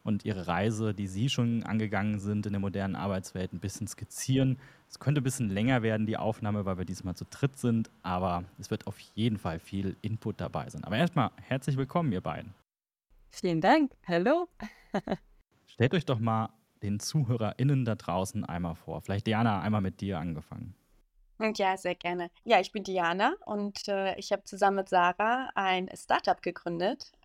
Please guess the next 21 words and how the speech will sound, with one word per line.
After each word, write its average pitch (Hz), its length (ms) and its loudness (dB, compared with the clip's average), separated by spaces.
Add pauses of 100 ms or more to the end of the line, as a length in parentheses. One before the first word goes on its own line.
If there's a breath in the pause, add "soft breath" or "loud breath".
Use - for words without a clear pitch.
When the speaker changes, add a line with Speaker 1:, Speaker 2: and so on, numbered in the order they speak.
Speaker 3:
Aber 175 460 4
bevor 208 380 6
ich 226 120 2
sozusagen 190 480 0
in 190 60 -4
diese 180 160 -6
Startup-Welt 180 720 2
gestartet 185 560 2
bin, 202 320 -2 (480 soft breath)
habe 185 120 -2
ich 180 120 -8
ganz 240 240 4
klassisch 220 600 2
studiert, 240 760 0
ähm, 196 280 0
in 220 140 -4
Greifswald. 254 800 4
Das - 220 -12
ist - 120 -12
übrigens 190 400 -6
ein 180 400 -2